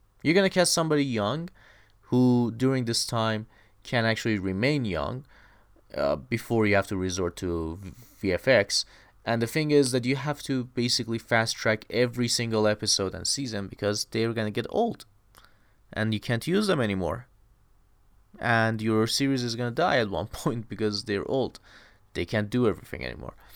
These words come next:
And then I thought that, okay, if it were me, I would not bring anyone Japanese or Asian as the Saiyans because they're not s-, Japanese, they're aliens. They can be any race. They just have to look the part.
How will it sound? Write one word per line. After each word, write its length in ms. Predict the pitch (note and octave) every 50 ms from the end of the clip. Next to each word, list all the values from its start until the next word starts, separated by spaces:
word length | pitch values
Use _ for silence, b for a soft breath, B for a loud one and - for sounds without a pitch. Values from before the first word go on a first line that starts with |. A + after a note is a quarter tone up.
| B B B B B B B -
And 140 | - B2 C3+
then 120 | D3+ G3
I 40 | G3+
thought 220 | F#3 - F#3 E3+ D#3
that, 120 | E3 C3+
okay, 200 | C3 B2+ - -
if 140 | - - -
it 100 | D#3+ D#3+
were 160 | D#3 D3 C3+
me, 280 | B2+ C3 C#3+ C#3+ C3+ - -
I 100 | B2+ C3
would 260 | B2+ B2 A#2 A2 A2
not 380 | A2 G#2+ A2 A2+ A2+ A2 - -
bring 320 | - G#2+ G#2 G2+ G2 G2 - -
anyone 380 | - G2 A2+ A2+ G#2+ G#2+ G#2+ G#2
Japanese 600 | - G#2+ A2 G#2+ A2 - G2 F#2+ G2 G2+ G2+ G#2+
or 140 | - F2 -
Asian 400 | - A2+ A#2 A2 - E2+ C#2 - -
as 320 | - C2+ C2 B1+ - -
the 120 | - - -
Saiyans 440 | - - - C#3 C3 G#2+ F#2+ F#2 F#2+
because 260 | G#2 - B2+ A2+ A2+ -
they're 160 | _ C3+ C3+ C#3+
not 440 | C#3 C3 B2+ B2 A#2+ A#2 B2+ B2 -
s-, 300 | - - - - - - - - _ _
Japanese, 520 | - C#3 C3+ C#3+ D3 F3+ F#3 A3+ G3+ C3
they're 180 | A2+ - - -
aliens. 560 | - F#3+ A#3+ A#3 E3+ A2+ E2+ D#2+ - - - - _ _ _ - _
They 100 | F3 F#3+
can 160 | - G3+ F#3+
be 180 | F#3 F3+ - -
any 240 | C#3+ D#3 F3 F#3 F#3+
race. 600 | E3+ D3 F3+ B3+ D4+ A3+ - - - - - - - - _ _ _ _ _ _ _ - -
They 80 | - E3
just 180 | D#3+ F#3 -
have 120 | G#3+ G#3 -
to 100 | - G3
look 180 | F#3+ F#3+ -
the 80 | - F3+
part. 460 | - - A3 F4+ D4 - - - -